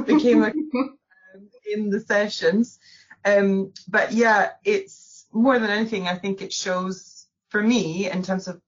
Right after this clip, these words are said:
Speaker 1: my work and our work at Zero Waste Scotland is we need to, um, step up in terms of offering the guidance,
Speaker 2: Yeah.
Speaker 1: um, 'cause there are lots of questions, and that's really what we're here to do,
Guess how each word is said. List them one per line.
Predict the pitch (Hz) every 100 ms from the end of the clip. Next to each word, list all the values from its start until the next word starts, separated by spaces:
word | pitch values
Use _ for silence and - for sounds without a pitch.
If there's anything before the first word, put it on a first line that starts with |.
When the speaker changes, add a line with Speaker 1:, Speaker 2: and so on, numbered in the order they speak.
| _
Speaker 1:
my | 180 180
work | 180 160 160 -
and | 165
our | 170 165
work | 180 165
at | -
Zero | - 170
Waste | 165 165
Scotland | - 180 160 170
is | 170 - _ _ _
we | 196
need | 185 180 175 170
to, | - 190 165 165 165 160 -
um, | 160 160
step | 156 269 -
up | 180 -
in | 190
terms | 175 190 185 175
of | 165 -
offering | 214 160 165 165
the | 160
guidance, | 160 165 175 175 208 233 - - _ - - _
Speaker 2:
Yeah. | - 170
Speaker 1:
um, | 170 160
'cause | 214 196
there | 190
are | _
lots | - -
of | -
questions, | - 220 - 220 208 202 - -
and | 175 180
that's | 180 - -
really | 190 180
what | 180 160 -
we're | 175 170
here | 175 170
to | -
do, | 170 180 175